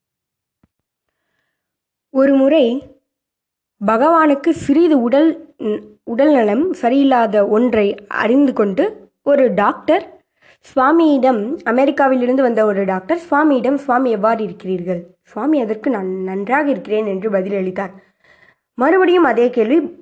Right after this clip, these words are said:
பகவானும் "நான் நன்றாக இருக்கிறேன்" என்றார். மூன்றாவது தடவை பக-, அவர் கேட்டபொழுது சுவாமி கூறினார், "நான் நன்றாக இருக்கிறேன். இந்த உடல்,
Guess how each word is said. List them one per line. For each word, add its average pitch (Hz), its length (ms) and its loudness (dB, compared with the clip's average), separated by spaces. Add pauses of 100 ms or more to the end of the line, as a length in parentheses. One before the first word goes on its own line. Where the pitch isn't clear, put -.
பகவானும் 277 560 2 (100)
"நான் 220 200 -2
நன்றாக 254 440 0
இருக்கிறேன்" 226 360 -2
என்றார். 196 540 -6 (220)
மூன்றாவது 330 600 2
தடவை 220 320 2
பக-, 208 320 -2
அவர் 220 420 -2
கேட்டபொழுது 226 840 0
சுவாமி 233 420 -2
கூறினார், 202 840 -4 (1900)
"நான் 226 300 0
நன்றாக 269 560 2
இருக்கிறேன். 226 640 2 (1500)
இந்த 339 480 4
உடல், 226 720 0